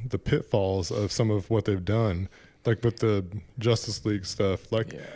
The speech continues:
Speaker 1: I think it's a great, like, Henry Cavill's a wonderful Superman. I think he's one of the best modern Supermans
Speaker 2: Do you think he's
Speaker 1: now.
Speaker 2: coming back?
Speaker 1: Yeah. Um, Wonder Woman,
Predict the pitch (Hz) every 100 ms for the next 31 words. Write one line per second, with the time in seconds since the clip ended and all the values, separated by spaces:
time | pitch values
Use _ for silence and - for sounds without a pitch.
0 | - - 127 120 139 123 113 113 90 98
1 | 113 - 120 107 131 135 135 123 127 120
2 | 113 104 101 110 107 120 135 131 123 -
3 | 110 113 110 110 110 113 104 120 110 107
4 | 107 101 95 107 - 110 107 110 110 110
5 | 107 - - 123 120 110 104 101 98 -
6 | 95 98 95 113 107 101 95 101 107 107
7 | - - _ _ _ - 110 87 80 -
8 | - - - - - _ - 113 107 101
9 | 98 95 - - _ _ _ _ _ -
10 | 117 123 120 117 120 117 120 113